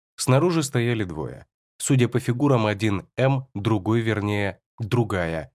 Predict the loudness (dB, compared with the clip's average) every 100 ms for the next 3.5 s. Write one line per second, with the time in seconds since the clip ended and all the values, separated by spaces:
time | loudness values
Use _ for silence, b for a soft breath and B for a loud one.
0 | -8 -4 -4 -6 -12 _ _ _ _ _
1 | -6 2 4 6 4 6 4 6 4 4
2 | 4 4 2 -4 _ _ 2 2 4 4
3 | 4 4 2 0